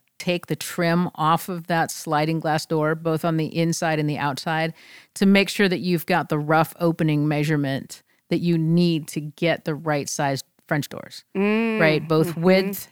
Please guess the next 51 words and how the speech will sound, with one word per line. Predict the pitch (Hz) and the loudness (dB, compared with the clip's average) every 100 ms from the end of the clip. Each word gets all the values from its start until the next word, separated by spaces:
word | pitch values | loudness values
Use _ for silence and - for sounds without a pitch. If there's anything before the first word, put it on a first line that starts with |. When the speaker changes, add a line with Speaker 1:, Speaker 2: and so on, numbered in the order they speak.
| - | -6
Speaker 1:
and, | 175 160 | -4 -4
and | 202 160 | -4 -4
height, | - - 170 165 - | -4 2 2 2 -2
and | 165 | 0
you | 151 | 0
wanna | 151 156 | 0 0
measure | 156 160 160 175 | 0 2 2 0
your | 170 170 | 0 0
width | 156 170 165 | 2 2 0
in | 185 | -2
a | 160 | -4
couple | - 156 165 | -4 -4 -2
of | 160 | 0
different | 165 151 139 | -2 -2 -2
places. | 214 208 220 202 | 0 0 0 0
You | 185 | 0
wanna | 165 156 | 0 0
measure | 156 156 151 | 0 0 -2
your | 147 143 | -6 -6
height | - 202 | 0 0
in | 196 | 0
a | 196 | -2
couple | 175 180 | -4 -4
of | 165 | -4
different | 160 160 147 | -4 -4 -4
places | 165 156 147 147 - - - - | -2 -2 -2 -6 -10 -20 -20 -14
so | - | -4
that | 170 170 | -2 0
you | 190 214 | 4 4
know | 196 185 180 170 175 | 6 6 4 2 0
that, | 175 160 | 0 0
and, | 123 170 | 0 -2
and | 151 170 160 170 - | 0 0 -2 -6 2
by | 170 | 4
rough | 170 170 160 | 6 6 6
opening, | 190 190 190 175 | 2 4 2 2
what | 165 | 2
I | 156 | 2
mean | 156 160 | 2 2
is | 160 165 | 0 0
when | 170 | 2
you're | 165 160 | 2 2
able | 165 156 | 2 0
to | 170 - | -2 -2
actually | 160 - 160 147 | -2 -4 -6 -6
see | - - 180 170 165 - - - | -6 0 2 4 2 -4 -20 -12
the | - | -2
two-by-four | 165 - 247 190 170 175 165 160 | -2 2 4 6 4 2 2 2
or | 156 | 2
two-by-six | - 196 185 - 180 - | 0 2 2 2 -4 -6
framing | - 196 208 185 165 160 | -2 2 4 4 2 -2